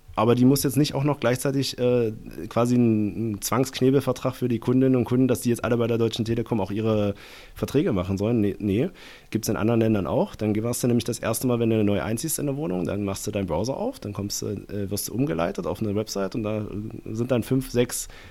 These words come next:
Anbieter und da siehst du dann, äh, okay, der bietet so viel, der bietet so viel für die Geschwindigkeit und dann nutzt,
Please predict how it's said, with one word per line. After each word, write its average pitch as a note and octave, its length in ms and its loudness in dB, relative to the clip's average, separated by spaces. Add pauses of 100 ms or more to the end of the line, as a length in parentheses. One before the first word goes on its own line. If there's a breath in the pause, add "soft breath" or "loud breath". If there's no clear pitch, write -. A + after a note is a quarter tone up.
(160 loud breath)
Anbieter E3+ 600 2
und A#2 140 -4
da A#2 100 2
siehst A2 380 -2
du C#3 60 0
dann, C3+ 320 2
äh, A#2+ 240 0
okay, - 220 0
der G2+ 160 2
bietet G2+ 260 -2
so A2 220 0
viel, C#3+ 200 -2
der G#2+ 160 2
bietet G#2 300 -4
so A#2+ 100 0
viel C3+ 320 2 (480 loud breath)
für - 160 0
die A2+ 140 6
Geschwindigkeit C3+ 640 2
und A#2+ 80 2
dann G#2 140 2
nutzt, G#2 240 0